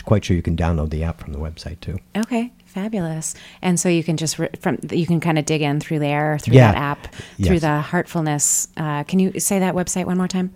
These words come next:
Speaker 1: Yeah, it's heartfulness dot org. It's H E A R T F U L N E S S, heartfulness dot org. And from there, you can, um,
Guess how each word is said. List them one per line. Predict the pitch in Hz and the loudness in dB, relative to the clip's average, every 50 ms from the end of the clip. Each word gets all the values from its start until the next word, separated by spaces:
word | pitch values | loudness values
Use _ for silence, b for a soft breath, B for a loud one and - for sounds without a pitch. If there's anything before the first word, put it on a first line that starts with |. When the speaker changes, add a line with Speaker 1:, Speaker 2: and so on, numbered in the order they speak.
| - - | -2 4
Speaker 1:
Yeah, | 123 120 98 - - | 6 6 6 6 4
it's | 110 107 - - - - | 0 0 -2 -4 -12 -8
heartfulness | - - 127 131 143 131 - - 151 147 151 147 - - - - - | -2 2 4 4 4 4 4 4 6 8 6 6 4 0 -14 -4 2
dot | - 107 104 95 87 - _ - | 4 4 4 4 2 -2 _ -2
org. | - 101 98 80 69 76 92 95 - - _ _ _ _ _ _ _ _ - - _ _ _ _ _ _ _ _ _ _ _ - | 2 4 4 4 4 2 -2 -4 -6 -14 _ _ _ _ _ _ _ _ -20 -20 _ _ _ _ _ _ _ _ _ _ _ -2
It's | - 95 - - - - | -2 -2 -2 -4 -2 2
H | 110 113 117 - - - - - | 4 4 4 4 0 -8 -6 -2
E | - 107 107 98 - - | 2 2 2 2 2 2
A | 101 98 104 95 | 2 2 2 4
R | - 98 95 95 92 | 4 2 4 2 2
T | - - - - 92 82 80 85 87 - _ _ _ _ - | 0 -2 0 0 2 2 0 -2 -4 -8 _ _ _ _ -6
F | - 98 - - - 113 | -6 -6 -4 -2 2 4
U | 117 113 - - | 4 4 2 2
L | - 95 80 78 85 95 98 - - - - - | 0 0 0 0 -2 -4 -6 -10 -18 -12 -4 0
N | 101 90 87 90 - | 0 2 2 0 0
E | 101 90 85 82 - | 0 0 0 0 -2
S | 85 87 - - - | -4 -4 -4 -4 -6
S, | 87 78 - - - - - - _ _ _ _ _ _ - | -8 -8 -8 -12 -18 -20 -20 -20 _ _ _ _ _ _ -10
heartfulness | - - 90 - 117 113 - - | -4 -4 -2 0 0 0 0 0
dot | 104 92 85 - | -2 -4 -4 -4
org. | - 85 73 76 - - B B B B B B B | -4 -6 -6 -6 -10 -14 B B B B B B B
And | 101 95 - | -4 0 2
from | 110 104 107 | 4 6 6
there, | 127 147 139 117 104 - | 6 6 6 4 2 0
you | - 101 110 | 0 0 0
can, | 110 - 113 98 92 92 87 - 87 | 2 2 2 4 4 2 0 0 -2
um, | 90 87 87 82 | 0 0 0 -2